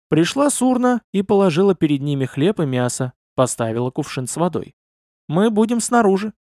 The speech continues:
сказала она и вышла. Вздохнув и подавив внутреннее раздражение, Граб переломил лепёшку и подал Журу.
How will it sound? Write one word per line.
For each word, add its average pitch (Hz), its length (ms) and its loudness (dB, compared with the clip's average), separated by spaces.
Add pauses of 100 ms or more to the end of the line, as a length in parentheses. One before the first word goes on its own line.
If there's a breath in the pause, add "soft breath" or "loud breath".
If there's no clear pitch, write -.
сказала 123 480 0
она 123 200 -2
и 185 80 -4
вышла. 190 440 -10 (880)
Вздохнув 143 760 0
и 139 100 -6
подавив 147 580 0
внутреннее 180 680 0
раздражение, 165 800 0 (300)
Граб 165 560 0
переломил 208 580 2
лепёшку 196 520 -2
и 214 60 -2
подал 143 380 0
Журу. 120 420 -4